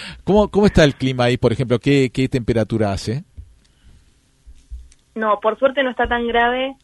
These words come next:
Speaker 2: más o menos alrededor de veinte grados, así que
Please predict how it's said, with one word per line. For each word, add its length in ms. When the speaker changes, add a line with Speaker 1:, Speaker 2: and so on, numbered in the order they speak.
Speaker 2:
más 260
o 80
menos 300
alrededor 380
de 120
veinte 380
grados, 420
así 220
que 240